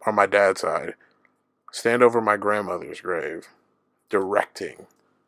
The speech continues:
the people. "Fill it up. All right, get everybody out of here."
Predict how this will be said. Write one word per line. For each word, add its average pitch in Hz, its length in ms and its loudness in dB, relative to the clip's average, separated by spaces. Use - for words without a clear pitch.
the - 60 -20
people. - 440 -10
"Fill 95 220 -6
it 90 40 -4
up. 82 220 -4
All - 80 -12
right, - 100 -18
get 98 100 -12
everybody 95 380 -4
out 90 140 -2
of 95 80 -4
here." 92 280 -10